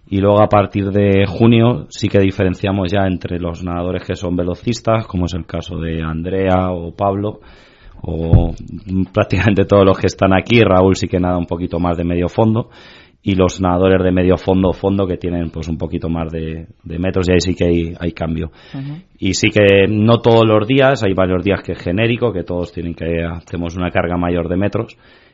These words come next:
Speaker 1: y luego un par de días o tres a la semana donde ya cada uno trabaja para, para su prueba y sus capacidades.
Speaker 2: Venga, Pablo, que esto sí te lo vas a saber. ¿Dónde es el campeonato de España?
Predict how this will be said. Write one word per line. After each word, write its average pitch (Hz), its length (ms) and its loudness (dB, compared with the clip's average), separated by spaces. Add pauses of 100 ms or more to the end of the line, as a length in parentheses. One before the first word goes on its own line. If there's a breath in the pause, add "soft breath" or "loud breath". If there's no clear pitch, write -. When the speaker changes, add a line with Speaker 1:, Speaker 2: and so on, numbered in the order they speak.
Speaker 1:
y 98 80 -4
luego 90 180 2
un 92 120 0
par 92 200 4
de 90 120 2
días 90 260 2
o 90 80 0
tres 92 240 -2
a 87 60 2
la 90 100 2
semana 92 420 0
donde 85 460 -2
ya 85 160 -4
cada 87 320 -4
uno 95 300 -2
trabaja 85 440 -6
para, 82 540 -6
para 82 200 -10
su 80 180 -14
prueba 87 320 -2
y 92 40 -4
sus 82 460 -8 (300 soft breath)
capacidades. 85 840 -6 (180)
Speaker 2:
Venga, 165 200 -6
Pablo, 160 320 -4
que 165 80 -10
esto 196 200 -8
sí 185 140 -10
te 170 100 -8
lo 165 80 -8
vas 156 220 -10
a - 20 -16
saber. 139 320 -12
¿Dónde 175 320 -4
es 165 120 -6
el 165 80 -10
campeonato 147 500 -8
de 143 80 -8
España? 127 400 -14